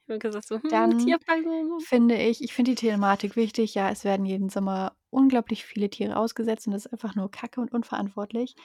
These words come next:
Speaker 2: Aber
Speaker 1: Mhm.
Speaker 2: ich find es so übertrieben, dass in dieser einen Folge plötzlich überall diese Tiere auftauchen. Und
Speaker 1: Ja.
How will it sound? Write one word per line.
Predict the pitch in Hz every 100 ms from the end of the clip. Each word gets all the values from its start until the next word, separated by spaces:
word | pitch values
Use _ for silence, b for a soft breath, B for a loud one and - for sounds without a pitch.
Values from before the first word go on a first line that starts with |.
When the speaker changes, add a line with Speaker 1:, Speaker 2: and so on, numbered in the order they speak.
| B B _
Speaker 2:
Aber | 214 220 233 175
Speaker 1:
Mhm. | 190
Speaker 2:
ich | -
find | 233 226
es | 220
so | 220 226 240 240 240
übertrieben, | 233 226 220 - 233 240 220 220 233 254 B B B
dass | - 226 -
in | 226
dieser | 226 226 220
einen | 247 247 240
Folge | - 240 240 233 214
plötzlich | - 233 - 220 233 -
überall | 233 233 233 226 208 214 220
diese | 214 214
Tiere | - - 240 226 -
auftauchen. | 202 202 - 196 190 - 196 B B B B _
Und | 214 208 208 190
Speaker 1:
Ja. | 180 180